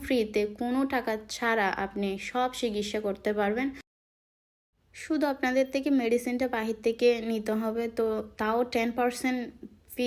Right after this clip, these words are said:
দিয়ে আপনারা নিতে পারেন। এই যে আমি একটা সিরিয়াল নাম্বার নিয়ে দি-, নিয়েছি, তো আমি এখন ওয়েট করব আমার সিরিয়াল আসা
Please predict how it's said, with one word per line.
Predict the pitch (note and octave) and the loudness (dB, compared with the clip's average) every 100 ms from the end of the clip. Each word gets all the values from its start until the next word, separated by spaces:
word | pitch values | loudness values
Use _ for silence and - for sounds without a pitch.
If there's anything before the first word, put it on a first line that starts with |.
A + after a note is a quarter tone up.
| A3+ | 2
দিয়ে | A#3 A#3 | 2 2
আপনারা | A3+ G#3+ A3+ A3 | 0 -2 0 -2
নিতে | G#3+ G#3+ G#3+ | -2 -2 0
পারেন। | G#3 A#3 A3+ | 0 -2 -4
এই | A#3 | -4
যে | A#3+ A#3 | -2 -2
আমি | A3+ A3+ G#3+ | -2 -2 -4
একটা | G#3 A3 A3 | -2 -2 0
সিরিয়াল | A#3 A#3 A3 G#3 | 0 2 2 2
নাম্বার | G#3 A3 A3 | -2 -2 0
নিয়ে | G#3 G#3 | 0 -2
দি-, | G3 G#3+ | -2 -2
নিয়েছি, | G#3 G#3 B3 A#3+ A#3+ - - - - - | -2 -2 -4 -4 -6 -12 -20 -20 -12 -2
তো | A#3+ | 0
আমি | A#3+ A#3 | 0 -2
এখন | A#3+ A3 | -2 0
ওয়েট | A3 G#3+ | 0 2
করব | A3+ A#3 A3 | 0 2 0
আমার | G#3+ G#3 - | 0 -4 -4
সিরিয়াল | A3+ A3+ G#3 F#3+ G3+ | 0 2 2 0 -2
আসা | - | -2